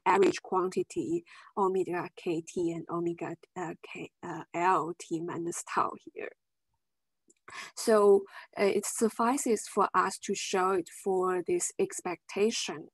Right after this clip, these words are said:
of this, um, difference of these two states under, uh, a fixed, uh, time, uh, interval tau. So this is, uh, what we're gonna show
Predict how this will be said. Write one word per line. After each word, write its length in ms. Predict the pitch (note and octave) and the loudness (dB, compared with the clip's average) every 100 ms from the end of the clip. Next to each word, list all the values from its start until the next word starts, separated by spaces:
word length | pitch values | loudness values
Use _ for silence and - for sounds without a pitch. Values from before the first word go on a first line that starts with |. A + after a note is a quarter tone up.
| - | -6
of 360 | F3 D#3 - - _ _ - | -2 -2 -2 -6 _ _ -2
this, 260 | F4+ - - - - - | 0 0 -6 -14 -20 -4
um, 380 | G3 F#3+ F3 F3 - | 0 0 -2 -2 6
difference 520 | G3+ G3+ G3 - - | 6 6 0 -2 -8
of 120 | D#3+ - | -10 -8
these 200 | - - - | -8 -8 -8
two 160 | F3 - | -8 -8
states 640 | - E3+ - - - - - - - | -6 -4 -4 -4 -6 -12 -16 -16 -2
under, 580 | F#3 F3+ F3+ E3+ D#3 - - | -2 0 -2 -2 -2 -4 -6
uh, 380 | F3 E3 D#3+ D#3+ _ _ | -8 -8 -10 -14 _ _
a 160 | F3+ E3+ | -8 -8
fixed, 720 | - - F#3+ E3 - - - _ - - - | -10 2 2 2 -4 -12 -14 _ -20 -12 -4
uh, 220 | E3 E3+ - | -4 -4 -4
time, 380 | F#3+ F3 F3 E3+ _ F3 | -2 0 -2 -6 _ -12
uh, 220 | E3 E3 - | -10 -12 -2
interval 480 | F#3+ F3+ - E3 - - | -2 0 -2 -4 -4 -10
tau. 320 | - G2 - - _ _ _ - - - _ _ | -6 -4 -4 -6 _ _ _ -20 -20 -20 _ _
So 720 | - - G#3+ G#3 G3+ G3+ G3 - _ | 0 8 10 12 12 12 10 6 _
this 260 | A3 A3 - | 2 2 4
is, 360 | G#3+ G#3 - - | 2 0 -8 0
uh, 180 | G3 F3+ | 2 4
what 360 | F3 F3 F#3 - | 4 4 4 4
we're 140 | F#3+ F3 | 2 2
gonna 300 | F3+ F3+ F#3 | 0 -2 -2
show 360 | - F3 D#3+ | -2 0 -2